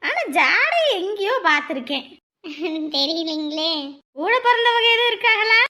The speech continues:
Speaker 2: <laughs> கூட பிறந்தவங்களா? ஆ, இருக்காங்க.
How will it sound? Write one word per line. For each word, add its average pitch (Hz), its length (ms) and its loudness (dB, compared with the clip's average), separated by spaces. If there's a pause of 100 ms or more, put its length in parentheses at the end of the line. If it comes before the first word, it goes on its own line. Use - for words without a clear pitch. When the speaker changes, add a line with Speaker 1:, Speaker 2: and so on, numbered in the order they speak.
(120)
Speaker 2:
<laughs> 294 640 -10
கூட 359 260 -4
பிறந்தவங்களா? 269 760 -4 (800)
ஆ, 330 140 -6 (1300)
இருக்காங்க. 392 520 -6